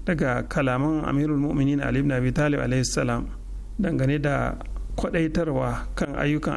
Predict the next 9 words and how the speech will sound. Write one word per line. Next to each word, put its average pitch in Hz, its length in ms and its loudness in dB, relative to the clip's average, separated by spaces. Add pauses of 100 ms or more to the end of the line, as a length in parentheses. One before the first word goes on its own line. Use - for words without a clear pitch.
alkhairi 139 540 2
da 127 200 0
kuma 147 260 0
ƙoƙari 147 720 0 (200)
wajen 143 300 0
samun 139 640 0
yarda 123 340 0
Allah 139 220 2
Ta'ala 139 520 0